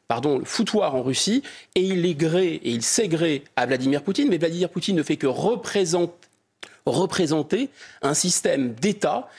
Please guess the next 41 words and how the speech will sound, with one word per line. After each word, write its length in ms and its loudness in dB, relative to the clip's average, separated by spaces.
un 100 0
système, 640 0
je 100 -6
répète, 240 0
de 100 0
ministère 500 2
de 80 -2
force, 420 0
de 80 -2
service 480 0
de 80 0
renseignement, 720 2
de 100 2
la, 340 0
ce 120 -6
que 60 0
les 120 2
Russes 220 0
appellent 160 0
la 80 2
verticale 480 -2
du 100 -4
pouvoir, 320 -2
qui 140 -4
remonte 320 0
au 60 -2
Kremlin, 440 0
où 160 4
effectivement 520 -2
les 120 2
Russes, 320 0
d'une 140 -2
certaine 260 -2
façon, 400 0
sont 440 0
reconnaissants 800 0
au 60 -6
fait 240 -2
qu'il 400 0
y 100 0
a 240 -2